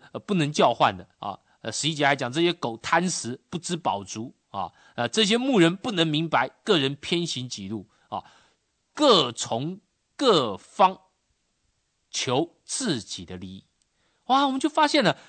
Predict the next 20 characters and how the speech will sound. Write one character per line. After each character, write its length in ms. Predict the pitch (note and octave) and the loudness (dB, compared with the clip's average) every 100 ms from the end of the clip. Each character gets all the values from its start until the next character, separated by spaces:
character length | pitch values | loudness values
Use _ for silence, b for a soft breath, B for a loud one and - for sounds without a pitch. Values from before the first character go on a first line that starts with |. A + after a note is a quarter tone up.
| - | -2
这 160 | D#4+ | 2
个 180 | C#4+ A#3 b _ _ _ _ _ _ | 2 2 b _ _ _ _ _ _
先 320 | - D4+ D4 | 0 2 2
知 200 | D4+ C#4+ | 0 0
以 120 | G3 | 0
赛 180 | D#3+ C4 | 2 2
亚 180 | A3+ F#3+ | 4 2
讲 300 | - C#3+ C3 | 2 -2 0
的 80 | F3+ | -2
这 140 | A#3 | 0
些 120 | G#3 | -2
话， 260 | G#3+ F3 - _ | 0 0 0 _
在 140 | - C4 | 2 4
我 40 | |
们 100 | G3+ | 4
现 180 | G#3 C4+ | 0 0
今 120 | A#3+ | 0
的 80 | G#3+ | -2
世 180 | - A3 | -2 4
代 280 | F#3 D3+ | 4 4